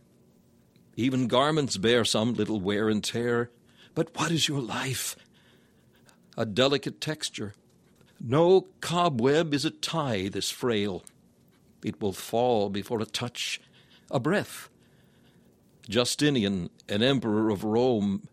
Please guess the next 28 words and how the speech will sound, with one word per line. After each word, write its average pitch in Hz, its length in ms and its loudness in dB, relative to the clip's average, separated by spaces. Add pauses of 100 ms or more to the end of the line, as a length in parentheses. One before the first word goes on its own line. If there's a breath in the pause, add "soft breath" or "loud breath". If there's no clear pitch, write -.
(180)
died 107 580 0
by 110 200 0
going 127 340 2
into 117 300 0
a 117 60 2
room 117 420 2
which 120 180 0
had 123 160 0
been 117 220 2
newly 123 260 0
painted. 139 480 -6 (920 loud breath)
Adrian, 147 680 4
a 110 80 2
pope, 180 500 2 (380)
was 135 160 0
strangled 196 800 4
by 139 220 -2
a 147 100 -4
fly. 113 760 -8 (920 soft breath)
A 160 80 0
consul 196 680 2
struck - 380 0
his 156 220 2
foot 185 240 2
against 135 400 2
his 120 120 0
own 147 280 2
threshold, 185 720 0